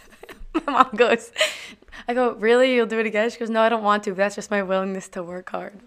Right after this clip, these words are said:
So if you watch the other episode, you know what's up. On this episode of All Over the Place with Lane Fable, we have,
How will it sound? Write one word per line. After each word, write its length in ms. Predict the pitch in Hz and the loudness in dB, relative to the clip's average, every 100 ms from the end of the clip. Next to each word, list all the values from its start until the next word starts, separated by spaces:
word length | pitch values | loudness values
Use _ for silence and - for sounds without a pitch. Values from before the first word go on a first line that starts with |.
| _ - - - | _ -20 -20 -10
So 200 | - 269 | 4 6
if 100 | 247 | 6
you 120 | 240 220 | 2 2
watch 260 | 202 190 | 2 0
the 100 | 180 | -4
other 240 | 165 165 - | -4 -4 -6
episode, 400 | - - - - | -10 -12 -14 -12
you 60 | - | -12
know 100 | - | -12
what's 160 | - | -12
up. 220 | - - _ - | -12 -14 _ -8
On 300 | 220 208 208 | -2 0 0
this 200 | 220 262 | 0 0
episode 520 | - 240 247 208 208 214 | 2 0 0 2 2 2
of 100 | 202 | 2
All 140 | 196 185 | 2 2
Over 120 | 180 | 0
the 100 | 180 | -4
Place 340 | - 180 180 | -2 -4 -4
with 120 | 185 185 | -8 -8
Lane 220 | 180 185 | -8 -8
Fable, 680 | - 170 165 185 196 226 - | -8 -8 -4 -4 -4 -8 -10
we 280 | 190 202 202 | -6 -4 -4
have, 800 | 196 202 185 185 180 190 190 | -2 2 4 2 0 -4 -12